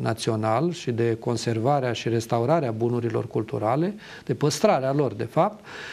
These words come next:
Apoi, eh, elemente, așa cum am spus, repet, de chimie,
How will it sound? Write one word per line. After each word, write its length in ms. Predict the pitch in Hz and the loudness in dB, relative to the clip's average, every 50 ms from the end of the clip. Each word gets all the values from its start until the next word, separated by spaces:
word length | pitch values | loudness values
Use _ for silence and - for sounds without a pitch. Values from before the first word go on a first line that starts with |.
| - - - | -14 -6 0
Apoi, 520 | - 147 143 - 185 196 196 180 160 - - | 0 0 4 4 2 4 4 2 0 0 0
eh, 760 | 202 160 156 156 147 147 143 139 139 131 135 131 131 - 165 | 2 2 4 4 4 2 2 2 2 2 2 2 2 2 2
elemente, 520 | 156 160 160 151 165 175 170 175 160 143 - - | 2 4 4 4 2 2 2 2 0 0 0 -2
așa 240 | 139 135 - 175 175 | -2 0 2 2 0
cum 220 | 170 - 156 151 | 2 0 0 2
am 140 | 147 139 131 | 2 2 0
spus, 360 | - - - - 156 143 - | -2 -2 0 0 0 2 2
repet, 460 | 139 135 135 131 - 160 156 151 151 - | 0 0 0 2 2 2 2 2 -2 -6
de 480 | 135 117 135 139 151 147 143 139 135 147 143 - - 143 123 131 | -2 2 4 4 4 4 4 2 0 -2 -4 -2 0 0 0 0
chimie, 680 | - - 147 127 127 143 165 170 160 143 131 123 110 | 0 0 2 2 4 4 4 4 4 2 2 0 0